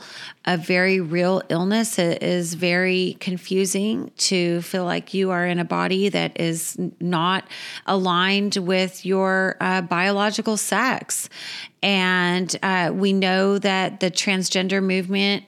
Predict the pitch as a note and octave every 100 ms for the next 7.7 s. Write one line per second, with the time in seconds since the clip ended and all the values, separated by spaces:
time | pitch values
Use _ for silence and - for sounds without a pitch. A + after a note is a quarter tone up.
0 | - F3+ F3 F3 E3+ - F3 F#3+ F#3+ F#3
1 | F3+ F#3 F3+ E3+ F3+ - G3+ - F3+ F3+
2 | - G3 F#3+ F#3+ F#3+ F3+ - F3 F3 E3+
3 | F3 - E3+ D#3+ - - D#3 A3 G#3+ G#3+
4 | G#3 - G3+ F3+ - F3+ - D#3+ F3 -
5 | F#3 F#3 - E3+ E3+ - G3 G3 G#3+ F#3
6 | E3 D#3 C#3 D#3 - - - - - -
7 | F#3+ F3+ E3 C#3+ E3 -